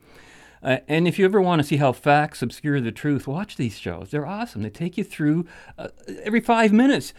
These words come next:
the facts are being reversed on you. And it's the same facts. The facts don't change, but your story changes.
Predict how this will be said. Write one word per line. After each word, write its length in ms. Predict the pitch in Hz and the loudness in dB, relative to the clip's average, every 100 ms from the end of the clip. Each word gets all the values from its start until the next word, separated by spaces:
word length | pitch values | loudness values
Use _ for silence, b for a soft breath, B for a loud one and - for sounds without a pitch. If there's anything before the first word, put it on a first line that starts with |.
| b - | b -4
the 80 | |
facts 400 | 147 185 180 180 | 0 2 2 0
are 20 | 170 | -2
being 300 | 170 180 175 | 2 2 2
reversed 460 | 180 180 247 - | 2 0 -2 -4
on 180 | 131 98 | -2 -2
you. 100 | 85 | -4
And 120 | - 147 | 0 0
it's 120 | 151 | 0
the 80 | 180 | -2
same 260 | 190 240 | 2 2
facts. 400 | 233 196 175 156 | 2 -2 -2 -6
The 60 | 165 | -6
facts 340 | 196 233 - | -2 -2 -2
don't 240 | - 139 - | -2 -2 -2
change, 340 | 113 107 160 | -4 -2 -2
but 160 | 160 151 | -2 0
your 120 | 170 | -2
story 480 | - 190 214 269 - | 0 -2 0 -2 -4
changes. 640 | 107 85 - - - | -8 -8 -10 -18 -20